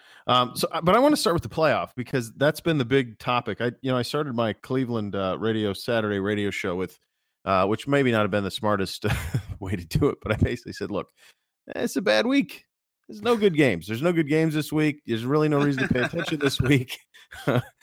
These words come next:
Speaker 2: Nailed
Speaker 1: like,
Speaker 2: it.
Speaker 1: four games that matter the rest of the way. Um, yeah, I wasn't really dialed in on that. And then we got the second, third, and fourth team losing. And then after that came complete chaos. And it was one of my favorite p-, p-, times on social media was after Michigan had lost,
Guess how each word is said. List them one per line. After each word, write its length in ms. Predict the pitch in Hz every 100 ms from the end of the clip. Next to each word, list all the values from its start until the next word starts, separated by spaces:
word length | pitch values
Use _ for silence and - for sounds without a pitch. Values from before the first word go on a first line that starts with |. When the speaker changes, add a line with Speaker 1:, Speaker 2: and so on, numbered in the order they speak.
| - -
Speaker 2:
Nailed 320 | 120 151 127
Speaker 1:
like, 80 | 101
Speaker 2:
it. 40 |
Speaker 1:
four 180 | 170 175
games 320 | 151 160 160
that 140 | 143 123
matter 340 | 135 135 135
the 80 | 131
rest 280 | 123 123 -
of 40 |
the 80 | 113
way. 380 | 110 110 107 107 _ _ _ -
Um, 600 | 104 104 104 104 107 -
yeah, 160 | 120 107
I 20 |
wasn't 240 | 120 151
really 220 | 127 117 107
dialed 320 | 104 101 104
in 100 | 123
on 140 | 110
that. 200 | 92 90
And 100 | 95
then 80 | 113
we 80 | 110
got 180 | 107 95
the 80 | 92
second, 460 | - 120 110 92
third, 160 | 110 101
and 120 | 95
fourth 240 | - 98 -
team 220 | 95 87
losing. 460 | 101 107 95 87 - _ _ _
And 100 | 107
then 80 | 110
after 260 | 120 127 113
that 140 | 95
came 160 | - 98
complete 360 | 90 - 92
chaos. 380 | - 87 71 -
And 80 | 92
it 20 |
was 120 | 92
one 140 | 110 117
of 80 | 104
my 220 | 98 98 - _
favorite 520 | - - 127 123 123 - _ _ _ _ _ -
p-, 60 | - -
p-, 80 | - -
times 320 | - 110 110
on 100 | 98
social 320 | 95 107 - 95
media 300 | 104 101 90
was 160 | 82 -
after 400 | 101 107 - 110
Michigan 440 | 98 104 - 98
had 140 | 92 85
lost, 580 | 85 92 80 90 -